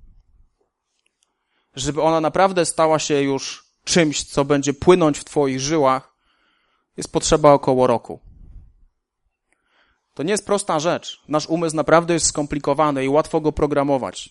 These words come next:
A jeszcze, ale jeszcze trudniej go odprogramować. Pierwsza rzecz. Musisz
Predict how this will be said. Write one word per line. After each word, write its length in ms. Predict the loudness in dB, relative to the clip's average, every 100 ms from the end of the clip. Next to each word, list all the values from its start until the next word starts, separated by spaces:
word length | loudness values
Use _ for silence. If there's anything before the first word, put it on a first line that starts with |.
| _ -20 _ _ _ _ _ _ -4
A 80 | -2
jeszcze, 260 | -2 -2
ale 140 | 0 2
jeszcze 240 | 2 -2
trudniej 320 | 0 0 0
go 140 | 0 2
odprogramować. 960 | 0 0 -2 -2 -6 -10 -12 -16 -20 _ _ _ _ _ _ _ _ _ _ _ _ _ _ _ 4
Pierwsza 360 | 6 6 4
rzecz. 380 | 4 2 0 -10 _ _ _ _ _ -20 -2
Musisz 560 | 8 8 8 6 4